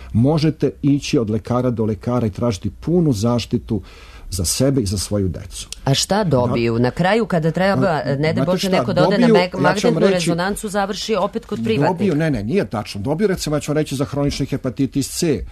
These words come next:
Speaker 1: dobiju da se godišnje četiristo bolesnika u Srbiji leči. Jedna terapija za jednog bolesnika je petnaest hiljada evra. Shvatite. Za hiv infekciju takođe terapija iznosi nekoliko desetina hiljada evra,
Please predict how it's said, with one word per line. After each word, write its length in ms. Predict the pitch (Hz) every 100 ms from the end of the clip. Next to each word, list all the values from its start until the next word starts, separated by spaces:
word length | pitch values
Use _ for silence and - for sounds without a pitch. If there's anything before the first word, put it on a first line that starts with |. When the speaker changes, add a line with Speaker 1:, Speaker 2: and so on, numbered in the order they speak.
| -
Speaker 1:
dobiju 360 | 104 117 123 139
da 100 | 127
se 160 | 120 113
godišnje 480 | 113 120 135 - 117
četiristo 580 | - 104 117 120 -
bolesnika 520 | 107 110 98 117 113 117
u 40 |
Srbiji 360 | - 113 113 127
leči. 400 | 143 131 - 107
Jedna 280 | 117 120 135
terapija 440 | - 123 127 -
za 40 | 110
jednog 180 | 123
bolesnika 460 | 113 110 - 123 127
je 60 | 104
petnaest 500 | - 117 - 117 -
hiljada 320 | 117 107 90
evra. 280 | 92 92 85 - - - -
Shvatite. 540 | - - 90 117 - - - - - -
Za 160 | 98 110
hiv 280 | 95 196 196
infekciju 540 | 160 - 123 95 -
takođe 460 | 95 90 - 160 151
terapija 420 | - 123 139 139
iznosi 280 | 131 127 110
nekoliko 340 | 120 135 127 113
desetina 440 | 113 - 90 110
hiljada 400 | 101 107 107 98
evra, 260 | 107 90